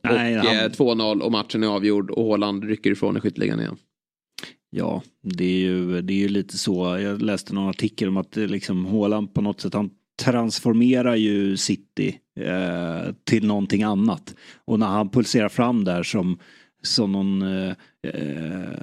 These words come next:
Speaker 1: alltså, jag vet inte vad man ska kalla det. Det är ju liksom ett expresståg som bara kommer och bara f-, krossar allt i sin väg. Det finns ingen.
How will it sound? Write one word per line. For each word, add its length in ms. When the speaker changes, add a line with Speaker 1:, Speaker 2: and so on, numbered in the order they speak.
Speaker 1:
alltså, 520
jag 100
vet 80
inte 300
vad 120
man 100
ska 120
kalla 420
det. 140
Det 100
är 40
ju 80
liksom 280
ett 100
expresståg 1300
som 140
bara 100
kommer 320
och 60
bara 120
f-, 400
krossar 380
allt 280
i 60
sin 180
väg. 400
Det 120
finns 200
ingen. 460